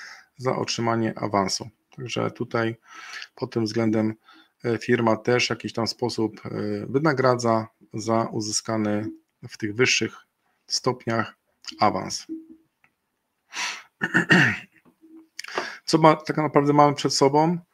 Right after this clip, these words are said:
Mamy szansę na s-, zostanie się częścią projektu, który zmieni cały świat. Ja osobiście jestem o tym przekonany, ponieważ to, co widzę w mediach, czytam różnego rodzaju prasy, e, i polskie, i zagraniczne,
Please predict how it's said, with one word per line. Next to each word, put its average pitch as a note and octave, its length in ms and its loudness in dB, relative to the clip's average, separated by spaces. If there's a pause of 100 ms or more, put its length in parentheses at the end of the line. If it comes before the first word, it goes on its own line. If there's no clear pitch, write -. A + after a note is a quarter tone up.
(220)
Mamy C3 160 2
szansę D#3 440 4
na B2 340 -2
s-, - 240 -6
zostanie B2 520 -2
się B2 120 0
częścią C#3 460 -4
projektu, B2+ 520 2
który A#2+ 280 0
zmieni B2+ 420 -2
cały B2 320 0
świat. G2+ 360 -4
Ja C3+ 80 2
osobiście C#3+ 380 -2
jestem C3 220 -6
o B2+ 40 -2
tym B2 140 -4
przekonany, B2+ 680 0 (840)
ponieważ C3 360 -2
to, C3+ 80 -6
co B2+ 160 -4
widzę B2 520 0
w G#2+ 180 -6
mediach, B2+ 520 0
czytam A#2+ 300 -4
różnego A#2+ 420 -2
rodzaju A2+ 360 -2
prasy, C3 580 -2 (560)
e, - 60 -8 (520)
i A#2+ 60 -12
polskie, B2+ 680 0
i A2+ 480 -2
zagraniczne, B2+ 920 -2